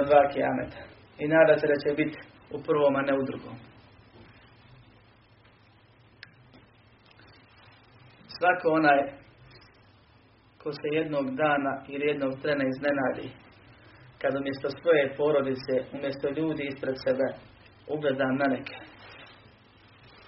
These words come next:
jednog koji dušu čupa i njegove pomagače, znaće u tom trenu,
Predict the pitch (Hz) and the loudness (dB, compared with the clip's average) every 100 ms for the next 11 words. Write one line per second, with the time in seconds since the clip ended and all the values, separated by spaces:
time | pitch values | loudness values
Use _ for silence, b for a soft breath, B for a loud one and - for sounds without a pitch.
0 | - - - - 143 160 147 131 - - | -20 -20 -20 -8 -4 -2 -2 -4 -8 -20
1 | - - 139 135 160 143 - - 156 143 | -20 -12 -8 -4 -4 -6 -8 -8 -2 0
2 | 131 139 135 131 123 127 127 127 127 - | 0 0 -2 -4 -2 -4 -2 -4 -4 -10
3 | - - - - - - - - - - | -14 -20 -20 -20 -20 -20 -20 -20 -20 -20
4 | _ _ - - _ _ - 131 165 190 | _ _ -20 -20 _ _ -20 -10 -2 -2
5 | - 151 151 135 135 151 139 | -2 -4 -4 -6 -4 -2 -2